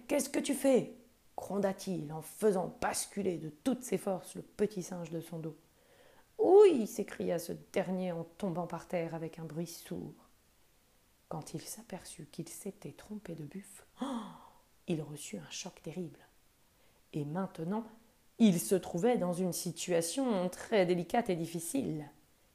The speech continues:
car le buffle, en rage, s'apprêtait à le charger. Hmm. Le singe était paralysé par la peur. C'est alors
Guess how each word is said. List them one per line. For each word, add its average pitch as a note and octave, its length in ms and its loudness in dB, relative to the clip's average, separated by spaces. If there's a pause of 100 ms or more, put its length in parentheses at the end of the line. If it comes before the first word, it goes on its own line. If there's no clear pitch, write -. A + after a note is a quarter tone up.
(100)
car - 320 -8
le F#3+ 120 0
buffle, - 500 -10
en D3+ 180 -4
rage, A3+ 720 -2 (280)
s'apprêtait - 680 -6
à F3 60 -6
le E3+ 80 -4
charger. D#3 440 -10 (380)
Hmm. B3 360 -2 (760)
Le D#3+ 100 -4
singe G3 680 -6 (400)
était D3 340 -10
paralysé A#3 600 -6
par G#3+ 200 -10
la F#3 80 -6
peur. - 220 -16 (1700)
C'est C#4 340 -2
alors E3 340 -6